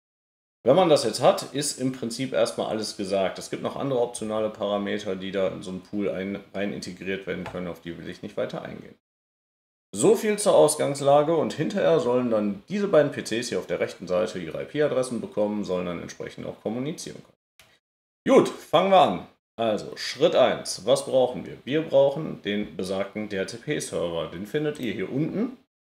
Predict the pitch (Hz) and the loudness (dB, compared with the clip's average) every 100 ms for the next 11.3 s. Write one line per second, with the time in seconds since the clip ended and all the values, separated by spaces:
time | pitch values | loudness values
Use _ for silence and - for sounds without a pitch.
0 | _ _ _ _ - 107 117 113 113 - | _ _ _ _ 0 4 4 4 0 -2
1 | 110 110 107 - 101 95 95 104 104 95 | -4 0 2 2 0 -2 -2 -2 -2 -6
2 | 90 - 95 113 101 95 90 90 92 73 | -10 -8 -6 -4 -4 -6 -10 -6 -4 -4
3 | 95 92 90 98 117 - 95 - - - | -4 -6 -2 -2 -2 -4 -8 -8 -18 -8
4 | 90 - - 92 - - 101 110 87 85 | -6 -4 -6 -6 -6 2 4 4 2 0
5 | 92 101 - - 90 - 92 92 92 - | -2 -2 -6 -12 -12 -10 -10 -10 -10 -2
6 | 101 110 101 92 92 101 - _ _ _ | 2 2 0 -4 -6 -8 -12 _ _ _
7 | - 101 110 95 - 104 104 85 98 - | -12 -8 -6 -6 -2 0 0 -4 -8 -10
8 | 71 85 - - - 98 139 - - _ | -12 -12 -12 -16 -10 -4 -4 -4 -14 _
9 | _ _ _ 90 85 90 95 - 92 90 | _ _ _ -12 -8 -6 -6 -6 -8 -6
10 | 90 64 92 90 85 82 - - 117 135 | -6 -8 -10 -10 -8 -10 -12 -10 -8 -6
11 | 185 185 208 | -2 -2 -2